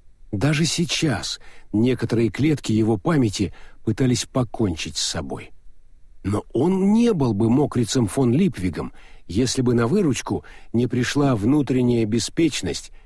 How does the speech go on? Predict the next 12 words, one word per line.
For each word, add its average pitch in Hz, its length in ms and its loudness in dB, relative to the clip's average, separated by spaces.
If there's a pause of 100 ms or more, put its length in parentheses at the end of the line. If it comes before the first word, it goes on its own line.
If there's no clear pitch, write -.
(140)
которая 117 420 2
залечила 120 600 2
бы 98 140 0
его 95 280 0
раны. - 420 -8 (720)
Все - 240 0
же 175 140 2
ему 185 260 4
удалось 180 420 2
сбежать. 139 680 0 (580)
«О 185 180 0
да!» 104 500 -2